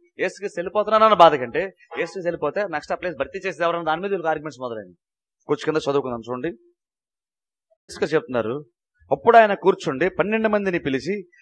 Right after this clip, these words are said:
"ఎవడైనను మొదటివాడై ఉండ గోరిని ఎడల," గమనించండి, "ఎవడైనను మొదటివాడై ఉండ గోరిని ఎడల" ఏం చేయాలో చెప్తున్నారు. ఇప్పుడు చూడండి, first place అంటే అందరికీ ఇష్టమే, మంచి position ఉండాలని అందరికీ ఇష్టమే. మనం చేస్తున్న, ఉద్యోగం చేస్తున్న ప్లేస్‌లో మంచి position ఉండాలని ప్రతి వాళ్ళం కోరుకుంటాం.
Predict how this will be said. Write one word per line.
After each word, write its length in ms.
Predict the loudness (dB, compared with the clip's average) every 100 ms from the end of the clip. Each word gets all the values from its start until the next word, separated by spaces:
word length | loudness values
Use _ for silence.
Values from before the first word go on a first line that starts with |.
| _
"ఎవడైనను 520 | 6 8 8 6 4 2
మొదటివాడై 600 | 4 4 6 8 8 6
ఉండ 160 | 4
గోరిని 440 | 4 6 6 6 6
ఎడల," 420 | 8 8 4 -2 _ -4
గమనించండి, 340 | -2 -2 -6 -16 _ _ -2
"ఎవడైనను 460 | 2 4 4 2
మొదటివాడై 680 | 2 0 2 6 8 8 6
ఉండ 180 | 2 2
గోరిని 460 | 0 2 0 0 0
ఎడల" 420 | 2 4 4 2 -4 _ _ _ _ _ _ _ _ _ _ 2
ఏం 140 | 2
చేయాలో 280 | 2 -2 -2
చెప్తున్నారు. 440 | -4 -8 -10 -10 -16 _ _ -20
ఇప్పుడు 220 | -12 -4
చూడండి, 160 | -4 -2 -6
first 200 | -4 -4
place 160 | -4
అంటే 240 | -4 -4 -4
అందరికీ 280 | -2 -6
ఇష్టమే, 300 | -6 -6 -8 -10 _ _ _ _ _
మంచి 280 | -6 -6 -6
position 200 | -8 -4
ఉండాలని 200 | -4 -4
అందరికీ 240 | -4 -4 -6
ఇష్టమే. 300 | -6 -10 -12 -8
మనం 160 | -8 -4
చేస్తున్న, 300 | -6 -6 -10
ఉద్యోగం 300 | -6 -6 -4
చేస్తున్న 240 | -6 -10 -6
ప్లేస్‌లో 480 | -6 -2 -2 -2 -4 _ _ _ -6
మంచి 260 | -6 -6 -10
position 160 | -8
ఉండాలని 180 | -8 -8
ప్రతి 200 | -8 0
వాళ్ళం 220 | 2 2
కోరుకుంటాం. 460 | -4 -8 -8 -12